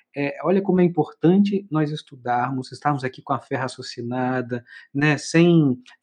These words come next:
é, sem esse medo que muitas vezes tem, que é um medo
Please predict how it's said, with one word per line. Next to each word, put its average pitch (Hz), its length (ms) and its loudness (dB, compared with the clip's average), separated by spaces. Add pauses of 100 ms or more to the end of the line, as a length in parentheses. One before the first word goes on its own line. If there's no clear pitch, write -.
(140)
é, 135 600 -8
sem 165 540 0 (300)
esse 143 240 -2
medo 170 560 6
que - 120 -4
muitas 151 340 0
vezes 135 300 0
tem, 151 220 -2
que 151 100 -4
é 147 40 0
um 143 100 0
medo 139 480 2